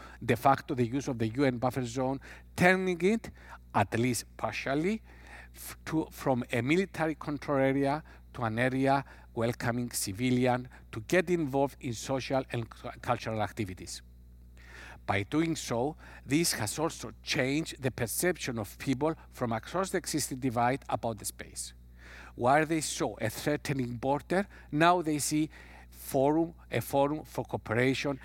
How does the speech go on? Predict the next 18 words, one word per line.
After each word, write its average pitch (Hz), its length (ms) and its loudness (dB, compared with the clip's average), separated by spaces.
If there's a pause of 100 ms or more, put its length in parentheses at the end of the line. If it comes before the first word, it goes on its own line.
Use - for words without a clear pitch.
(140)
and 135 120 2
intercommunal, 120 880 -2
intercommunal 113 680 -2
interaction. 98 540 -6 (1160)
From 104 220 -2
a 92 60 0
personal 156 540 4
point 139 340 -2
of 113 80 -2
view, 120 280 -4 (320)
having 143 320 4
activi-, 156 500 2 (160)
actively 139 500 2
involved 127 540 2
from 110 300 -4
the 104 100 0
very 165 320 8
beginning 147 500 0